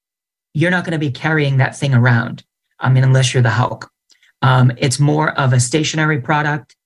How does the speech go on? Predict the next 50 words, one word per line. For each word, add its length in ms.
You 140
might 220
move 200
it 160
throughout 240
your 100
house 280
a 60
couple 240
times 300
throughout 240
the 60
year, 200
maybe, 440
but 120
you're 120
not 180
gonna 120
be 100
moving 320
it 80
on 80
a 60
regular 360
basis. 580
Uh, 220
in 140
schools, 360
oftentimes, 800
back 220
in 80
the 60
day, 200
they 140
would 160
put 160
these 180
things 220
in 80
a 60
rolling 360
cart 320
for 80
students 580
to 80
be 120
able 160
to 100
get 300
around 580